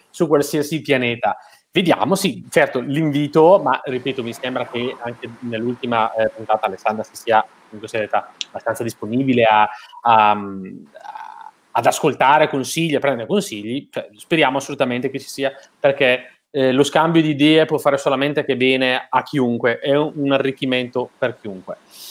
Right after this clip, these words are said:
Domande? Vedo che non ce ne sono da parte dei nostri telespettatori. Eh, Roby, se hai qualcosa da chiedere tu, se no chiedo a voi due se avete que-, un tema che volete trattare, eh, avete qualcosa da dire, altrimenti siamo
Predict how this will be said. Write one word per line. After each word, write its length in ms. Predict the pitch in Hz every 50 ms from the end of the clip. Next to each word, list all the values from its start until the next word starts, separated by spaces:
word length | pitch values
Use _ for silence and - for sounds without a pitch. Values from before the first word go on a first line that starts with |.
| - - - _ _ _ _
Domande? 720 | - 170 185 190 196 208 233 240 226 226 233 240 240 220 185 170 170 160
Vedo 280 | 135 151 196 208 202 185
che 140 | - 175 156
non 280 | 151 156 185 190 180
ce 120 | 180 - 160
ne 80 | 147
sono 220 | 143 - - 151 143
da 120 | 135 127
parte 420 | - 127 120 120 117 120 131 120 117
dei 300 | 120 123 120 120 117 113
nostri 360 | 117 120 120 117 - 123 113
telespettatori. 1080 | 127 123 113 - - 135 - 160 147 - 180 180 185 190 190 202 208 220 226 226 165 -
Eh, 200 | 151 147 143 139 139 135 135 135 135 135 139 135 135 143
Roby, 300 | 160 175 175 175 180 -
se 160 | - - 151
hai 100 | 151 147
qualcosa 380 | - 151 139 - 147 143 143 139
da 80 | 135
chiedere 360 | 135 139 135 139 135 135 135
tu, 220 | - 214 247 269 247
se 180 | - - 147
no 260 | 143 147 139 127 113 - -
chiedo 200 | 151 151 151 143
a 20 |
voi 180 | 135 139 135 127
due 300 | 160 170 147 123 104 - _ _ _ _ _
se 100 | - 135
avete 240 | 117 127 131 131 120
que-, 140 | 117 131 117 127
un 160 | 123 123 123
tema 260 | 123 139 139 135 117 -
che 100 | - 117
volete 320 | 107 110 113 113 - 113
trattare, 720 | - 127 156 - - 139 123 117 117 117 143 190 226 240 - - _ _ _ _ - -
eh, 140 | 123 123
avete 200 | 120 113 120 123
qualcosa 280 | 127 120 113 131 120 135
da 60 | 175 175
dire, 320 | 165 143 160 196 - - - -
altrimenti 880 | - 143 147 143 208 220 185 165 151 139 135 127 - - 160 190 190 - - - - -
siamo 280 | - 135 135 127 113